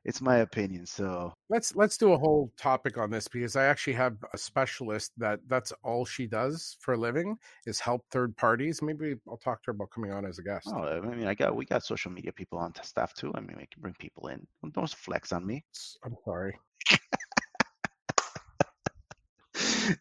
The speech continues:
Speaker 1: <laughs> I think it's time for us to go. What do you think?
Speaker 2: Yeah, I think this has been a great episode. So again, just, you, you wanna summarize for us, Myron, what we learned here today?
Speaker 1: I think the, the, the key to it is pivot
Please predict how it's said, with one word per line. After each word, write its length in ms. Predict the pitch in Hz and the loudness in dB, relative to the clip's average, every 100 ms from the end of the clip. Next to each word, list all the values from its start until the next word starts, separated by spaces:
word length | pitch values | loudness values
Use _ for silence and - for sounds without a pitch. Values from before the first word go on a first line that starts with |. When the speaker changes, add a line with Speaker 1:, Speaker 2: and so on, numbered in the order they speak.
| _ - | _ 10
Speaker 1:
<laughs> 280 | - 214 - - - - - - - _ - _ - | 12 12 12 12 4 2 2 -10 -14 _ -20 _ 10
I 180 | 147 175 | 12 12
think 220 | 190 180 | 12 10
it's 120 | 170 | 8
time 200 | - 165 | 12 12
for 160 | 147 156 | 12 8
us 80 | 156 | 8
to 80 | 120 | 8
go. 320 | 135 151 110 | 12 12 12
What 120 | 135 | 8
do 60 | 156 | 8
you 80 | |
think? 340 | 127 104 95 - _ _ - | 6 4 0 -14 _ _ -2
Speaker 2:
Yeah, 160 | 143 | 10
I 80 | 135 | 10
think 160 | 131 139 | 12 10
this 80 | 143 | 12
has 60 | |
been 160 | 143 160 | 12 12
a 40 | |
great 240 | 123 147 143 | 12 10 12
episode. 460 | 139 - 180 165 | 8 6 6 8
So 240 | - 160 165 | 10 10 10
again, 380 | 147 156 170 | 10 10 8
just, 160 | 143 147 - | 2 0 8
you, 180 | 165 160 | 10 12
you 80 | 180 | 12
wanna 180 | 208 | 12
summarize 580 | - 190 170 170 165 165 | 12 10 12 12 12 10
for 120 | - | 6
us, 200 | 165 160 | 6 6
Myron, 260 | 165 160 156 | 4 4 6
what 140 | 143 | 2
we 100 | 143 | 2
learned 240 | 135 139 135 | 2 2 2
here 140 | 143 | 0
today? 320 | 135 139 139 165 - | 0 0 0 -2 -4
Speaker 1:
I 60 | |
think 240 | 113 135 123 - | -2 0 -2 -2
the, 280 | 101 98 101 - | 0 0 -2 -4
the, 160 | 101 92 _ - | -10 -10 _ -6
the 100 | 113 | -6
key 240 | - 139 | -4 -8
to 180 | - 117 | -4 0
it 80 | 104 | 4
is 200 | 101 - _ _ - | 2 0 _ _ -2
pivot 320 | 127 135 | 4 4